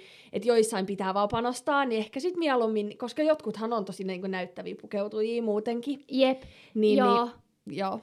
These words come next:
Speaker 2: Ja ehkä just kunnioitusta niinku sitä tilannetta kohtaan, et mieti, jos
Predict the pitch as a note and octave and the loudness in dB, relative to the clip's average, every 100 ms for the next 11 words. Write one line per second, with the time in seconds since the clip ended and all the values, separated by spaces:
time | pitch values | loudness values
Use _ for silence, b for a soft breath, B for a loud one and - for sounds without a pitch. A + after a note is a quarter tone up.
0 | - C4+ C4+ D#4+ F4+ D4+ D#4+ E4 B3+ G3 | 0 2 2 2 0 0 0 2 2 2
1 | F#3 F#3+ G3 G3 G#3 F#3+ F3+ G#3+ A3 A3+ | 0 0 -2 -6 -6 -6 -6 -8 -6 0
2 | A3+ G3+ G3 - A3 G#3+ - F#3+ A3+ A3+ | 0 0 -4 -4 -4 -4 -4 -4 0 0
3 | A3 G#3+ | 0 -2